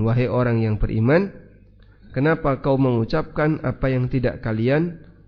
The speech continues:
kerjakan? Dan di sini Allah Subhanahu wa taala mengatakan, "Ya ayyuhalladzina amanu," wahai orang yang beriman. Berarti yang bersangkutan punya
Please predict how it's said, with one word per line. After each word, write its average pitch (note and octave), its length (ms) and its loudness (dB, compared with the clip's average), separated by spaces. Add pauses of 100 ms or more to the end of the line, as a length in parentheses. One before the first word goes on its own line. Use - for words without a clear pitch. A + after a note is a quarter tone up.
kerjakan? F#2+ 720 -4
Dan A#2+ 320 2
di A#2 80 2
sini D3+ 240 2
Allah C#3 240 4
Subhanahu B2+ 560 0
wa - 20 -2
taala B2+ 220 0
mengatakan, B2 560 0 (1040)
"Ya C#3+ 480 4
ayyuhalladzina A#2+ 1040 0
amanu," G#2 640 -2
wahai A#2 480 0
orang A#2 320 -2
yang A2 160 -2
beriman. G2+ 560 -2
Berarti - 320 4
yang C#3 80 -4
bersangkutan A#2+ 560 0
punya D3+ 400 6